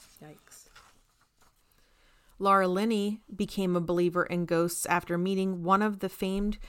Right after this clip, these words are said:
ghosts of Broadway's Belasco Theater.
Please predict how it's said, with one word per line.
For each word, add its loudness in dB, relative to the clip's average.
ghosts 0
of 0
Broadway's 0
Belasco -4
Theater. -6